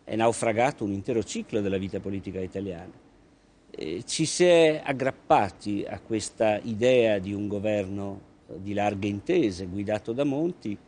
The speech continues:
e a me pare di poter dire che il presidente Monti sta facendo in questa fase ciò che è possibile fare. Certamente, eh, nessuno pensa che per il futuro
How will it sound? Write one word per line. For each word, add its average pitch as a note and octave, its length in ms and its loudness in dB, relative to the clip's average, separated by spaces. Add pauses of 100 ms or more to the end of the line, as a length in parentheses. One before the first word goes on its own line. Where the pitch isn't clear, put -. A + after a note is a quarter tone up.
(360)
e D3 200 -2
a C#3 80 -4
me D3+ 160 2
pare C3 320 2
di A2 80 0
poter G#2 320 -4
dire C3+ 360 2
che - 120 -10
il G2 360 -6
presidente G#2 520 -6
Monti C#3 260 -4
sta G#2 160 -6
facendo A#2+ 460 0
in A2+ 160 2
questa C#3 360 2
fase C3+ 460 -2
ciò - 160 -4
che A#2+ 140 -2
è - 20 4
possibile G2 580 -8
fare. F#2+ 380 -10
Certamente, E3+ 720 -2 (640)
eh, G#2 500 -2
nessuno A2+ 480 0
pensa C3+ 480 0
che A2 500 0
per A2 140 -2
il A2+ 160 -2
futuro B2 720 0